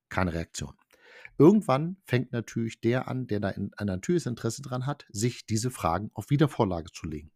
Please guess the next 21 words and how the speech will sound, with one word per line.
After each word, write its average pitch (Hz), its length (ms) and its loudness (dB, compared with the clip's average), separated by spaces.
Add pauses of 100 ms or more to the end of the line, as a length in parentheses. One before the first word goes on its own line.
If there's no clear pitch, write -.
Und 110 160 -2
dann 98 180 0
wird 98 180 -6
sie 131 280 -2 (140)
immer 107 240 2
wieder 113 180 2
gestellt. - 460 -10 (480)
Wie 107 100 4
sieht's 92 240 -2
aus? 180 400 2
Wie 98 120 2
weit 80 160 -4
sind 117 180 0
wir 117 80 0
mit 110 160 -4
der 120 80 0
Scheibe 80 340 0
an 117 80 -4
der 127 80 2
Bushaltestelle? - 680 -8 (1000)
Ja, - 100 -4